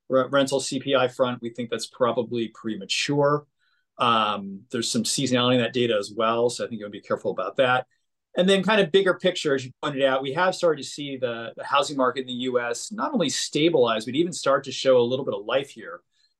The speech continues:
Um, you've seen a, a big move higher in, for example, um, the Home Builder Sentiment Index. Uh, you've seen some pops recently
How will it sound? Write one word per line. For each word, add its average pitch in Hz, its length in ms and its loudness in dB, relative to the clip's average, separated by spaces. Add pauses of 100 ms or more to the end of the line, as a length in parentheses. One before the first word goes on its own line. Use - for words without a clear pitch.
Um, 104 340 -2
you've 113 140 0
seen 135 180 0
a, 117 200 4
a 113 100 0
big 127 280 2
move 123 300 0
higher 113 560 0 (340)
in, 120 220 -4
for 120 240 4
example, 113 920 0
um, 98 480 -8 (680)
the 117 160 2
Home 131 240 2
Builder 110 240 4
Sentiment 160 460 2
Index. 147 720 0
Uh, 117 340 -4
you've 113 180 -6
seen 123 300 -2
some 110 220 -6
pops 120 380 -2
recently 110 840 -8